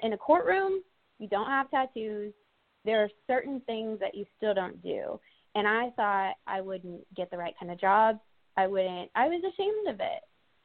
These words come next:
I wouldn't invite my coworkers. My dad finally came to a game, and I about cried. But for the longest time, my family, my family's still ashamed, I think, <laughs> that I played in the L F L. Um, it's a hard thing. And, but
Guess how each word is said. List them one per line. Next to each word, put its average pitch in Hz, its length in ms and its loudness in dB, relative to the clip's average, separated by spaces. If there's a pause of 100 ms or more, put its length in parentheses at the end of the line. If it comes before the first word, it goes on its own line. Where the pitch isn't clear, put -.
(160)
I 214 100 2
wouldn't 220 240 -2
invite 220 260 -2
my 202 180 -8
coworkers. 202 680 -2 (460)
My 214 280 -2
dad 226 500 0
finally 214 480 -8
came 208 280 -8
to 202 80 -6
a 185 80 -2
game, 190 500 -6
and 185 200 -6
I 185 160 -2
about 175 280 -4
cried. 175 540 -2 (340)
But 190 180 -2
for 226 140 -6
the 208 80 -2
longest 254 440 -2
time, 185 220 -8
my 180 240 -12
family, 202 360 -4
my 220 160 -6
family's 311 360 -4
still 233 180 2
ashamed, - 460 -6
I 185 120 -6
think, 220 200 -4
<laughs> - 40 -10
that 254 140 10
I 196 140 8
played 180 240 0
in 175 80 -2
the 170 80 -4
L 160 240 -4
F - 80 -6 (640)
L. 202 60 0
Um, 185 500 -2 (220)
it's 247 160 0
a 359 140 4
hard 330 280 -2
thing. 262 460 -8 (340)
And, 226 240 0 (120)
but 220 240 4